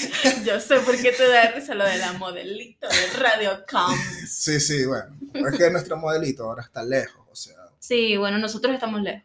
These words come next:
Speaker 2: Sí, nosotros estamos lejos. Y, este, no sé si tenga mucho tiempo para seguir compartiendo con nosotros todo este trip. Pero, pero sí, vamos a, si quieren ser modelitos de Radio Can, envíanos una foto.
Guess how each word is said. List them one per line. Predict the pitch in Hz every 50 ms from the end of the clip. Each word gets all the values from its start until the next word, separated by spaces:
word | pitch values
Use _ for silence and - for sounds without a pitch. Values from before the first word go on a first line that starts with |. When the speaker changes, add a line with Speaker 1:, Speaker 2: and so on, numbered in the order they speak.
| _
Speaker 2:
Sí, | - - - 175 160 127
nosotros | 113 110 - - - - 110
estamos | 113 - - 117 107 107 113
lejos. | 110 - - _ _ _ _ _ _ _ _ _ _ _
Y, | 147 156 160 160 165 175 180 180 - 131 - - 123
este, | 135 127 - - - 131 120
no | 123 123 127 135
sé | 135 - - 180 175 165
si | 156 156 151 -
tenga | 120 120 120 120
mucho | 120 127 131 135 143 139
tiempo | - 151 143 139 131 120 127 120 123
para | - 107 107 107 104 104
seguir | - 113 110 104 -
compartiendo | _ - 113 113 113 110 - - 120 120 113 117 _
con | -
nosotros | - - - - - 104 104 104 - 104 101 104 _ _ _ - - - - - _ _ _
todo | _ 117 113 110 107 107
este | 104 107 - - 104 107
trip. | _ _ 160 160 120 - - - - - - - _ _ _ _ _ _ _ _ _ _
Pero, | - 139 139 135 127 123 127 120 120 120 117 113 113 110 107 104 101 107 110 - - - - - - _ _ _ _ _ _ _ - _ _ _ _ _ _ - - - - _
pero | - 139 139 139
sí, | 135 - 185 170 - - - - - -
vamos | - 104 127 156 135 143 156 165
a, | 165 156 147 143 139 135 123 104 - - - _ _ _
si | - - 135 123
quieren | - 170 180 208 220 208
ser | - 220 214 214
modelitos | 214 208 208 208 214 202 196 202 202 196 190
de | 196 196
Radio | 190 214 208 175 165 160 156
Can, | - 170 165 160 156 147
envíanos | 143 147 143 151 156 156
una | 160 170 165 151
foto. | 147 - 170 147 139 139 - 131 135 135 135